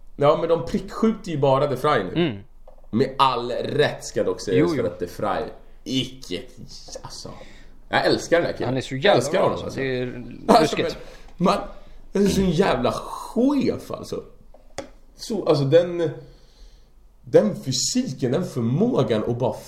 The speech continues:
Speaker 1: flytta på spelare. Jag är sjukt imponerad av den här killen.
Speaker 2: Ja, det är en, det är en mycket bra spelare. Det är, är inget att snacka om. Eh,
Speaker 1: Nej.
Speaker 2: vi kan ta lite frågor här.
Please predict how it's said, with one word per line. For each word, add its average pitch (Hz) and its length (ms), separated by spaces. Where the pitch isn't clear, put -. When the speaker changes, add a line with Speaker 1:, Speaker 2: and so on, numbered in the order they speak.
Speaker 1:
flytta 175 540
på 120 140
spelare. 82 580
Jag 131 460
är 117 440
sjukt - 600
imponerad 113 580
av 90 100
den 87 80
här 85 100
killen. 87 340
Speaker 2:
Ja, - 120
det 107 60
är 117 40
en, 123 220
det 165 220
är 170 80
en 160 320
mycket 151 280
bra 131 140
spelare. 120 400
Det 117 200
är, 113 280
är 120 180
inget 113 360
att 110 80
snacka - 340
om. 110 240
Eh, 165 120
Speaker 1:
Nej. 90 220
Speaker 2:
vi 226 200
kan 202 240
ta 170 300
lite 156 400
frågor 127 420
här. 110 520